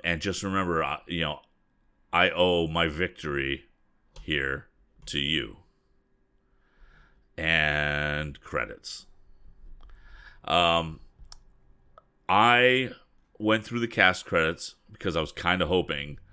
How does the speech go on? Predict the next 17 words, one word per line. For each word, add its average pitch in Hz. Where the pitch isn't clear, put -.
to 90
see 85
a 78
reference 76
to 76
Jake 69
Lockley. -
'Cause, 85
you 90
know, 76
sometimes 92
they'll, 73
they'll 69
do 67
stuff 65
like 62
that. 57